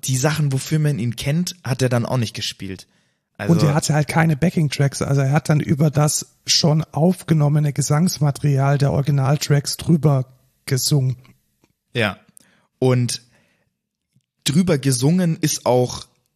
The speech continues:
Speaker 1: positiv ausgedrückt, wenn er denn mal überhaupt gesungen hat. Weil er kannte nicht, also ich bin fest davon überzeugt, er kannte nicht von einem Track die ganzen Lyrics.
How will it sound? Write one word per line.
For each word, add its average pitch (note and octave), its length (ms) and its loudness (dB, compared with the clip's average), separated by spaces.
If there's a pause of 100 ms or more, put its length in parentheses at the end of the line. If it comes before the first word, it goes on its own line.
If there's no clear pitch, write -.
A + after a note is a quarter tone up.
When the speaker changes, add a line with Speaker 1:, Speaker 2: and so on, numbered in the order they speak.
Speaker 1:
positiv D3 580 -2
ausgedrückt, - 760 -4 (180)
wenn C#3+ 200 0
er C3 140 -2
denn B2 180 2
mal C3 220 2
überhaupt C3 680 -2
gesungen G#2 440 0
hat. F#2 240 -8 (320)
Weil A2+ 120 -2
er A2 100 -2
kannte F#3+ 720 0 (400)
nicht, - 380 0 (580)
also C3 240 0 (320)
ich - 140 0
bin G3 180 2
fest - 400 -2
davon F#3+ 240 0
überzeugt, D#3+ 460 0
er C#3 100 -6
kannte F3 240 0
nicht D#3+ 200 0
von B2+ 160 -2 (120)
einem B3+ 400 0
Track - 400 -2 (500)
die A#2+ 220 -4
ganzen D#3+ 460 0
Lyrics. A#2 580 -2